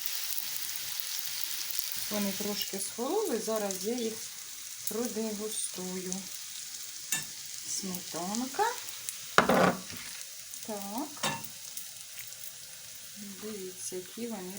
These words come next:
будуть у розрізі. Отакі. Дуже смачні. М. М. І м'які, і смачні. Дуже-дуже смачно.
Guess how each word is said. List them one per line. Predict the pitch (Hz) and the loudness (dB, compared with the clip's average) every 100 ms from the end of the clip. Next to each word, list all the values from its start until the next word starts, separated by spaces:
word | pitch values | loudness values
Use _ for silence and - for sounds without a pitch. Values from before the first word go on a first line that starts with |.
| 180 | -8
будуть | 180 185 185 185 | -10 -10 -8 -8
у | |
розрізі. | 185 185 165 160 160 160 170 - - - - - - - - - - - - - - | -6 -6 -6 -8 -8 -8 -8 -10 -10 -10 -12 -12 -10 -10 -10 -10 -10 -10 -10 -10 -8
Отакі. | 202 196 185 180 - 170 170 170 - - - | -6 -6 -6 -6 -6 -8 -10 -10 -12 -12 -10
Дуже | 190 226 226 | -2 0 0
смачні. | 220 - 185 185 - - 277 - - - - - - - - - - - - - | -2 -2 -6 -4 -2 0 -2 -4 -8 -12 -12 -10 -10 -8 -8 -10 -12 -12 -10 0
М. | 233 285 302 - - - - - - - - - - - - - - 254 | 2 2 0 -8 -12 -12 -10 -10 -10 -12 -12 -12 -12 -10 -10 -12 0 4
М. | 302 359 381 381 370 370 381 381 - - | 4 2 -2 -4 -2 -2 -4 -8 -8 -6
І | 240 233 | 0 6
м'які, | 233 247 247 392 453 466 - - - - - - - - | 6 6 2 2 2 2 -10 -14 -14 -12 -12 -12 -12 0
і | 294 | 2
смачні. | 339 285 302 - - 190 214 208 - - - - - - - - - - - - - - - - - - - - - - - - | 2 2 0 0 -2 -2 -4 -8 -12 -14 -14 -14 -14 -12 -14 -12 -12 -12 -12 -12 -12 -12 -12 -12 -10 -12 -12 -12 -14 -12 -8 0
Дуже-дуже | 262 302 262 240 240 247 | 2 2 2 4 4 2
смачно. | - 185 190 - 185 | 0 -4 -4 -6 -8